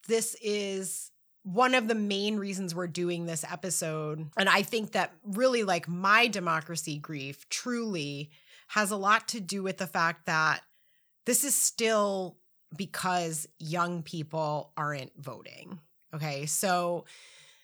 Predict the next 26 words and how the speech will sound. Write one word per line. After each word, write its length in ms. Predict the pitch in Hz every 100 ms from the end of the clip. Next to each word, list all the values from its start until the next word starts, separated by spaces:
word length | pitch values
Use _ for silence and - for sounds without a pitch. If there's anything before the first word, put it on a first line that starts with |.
| _ _ _ _ _ -
chances 460 | 381 427 370 254
are 400 | 165 135 139 208 214 247 165 -
<laughs> 360 | _ _ _ -
you 180 | 202 202
are 100 | 190
probably 760 | 190 165 156 165 151 147 147 - _ _ _ _ _ _ _ 165 -
what 260 | 190 202 196
is 200 | 180 -
considered, 840 | 220 185 208 185 175 175 165 175 _ _
quote 200 | - 175
unquote, 340 | 165 160 165 160
a 60 | 175
young 300 | 156 151 147
person. 640 | 156 143 - 156 196 233 - 208 - -
Um, 440 | 165 156 151 - -
I'm 300 | 175 175 170
thirty-seven, 1000 | - 190 160 156 - 151 156 214 294 277
but 140 | 180
I 160 | 151 156
think 240 | 156 156 156
I 100 | 156
still 300 | - 165 151
qualify 560 | 165 147 156 165 151
in 280 | 160 156 156
the, 400 | 151 151 151 151 - _ _ _ -
uh, 300 | 160 151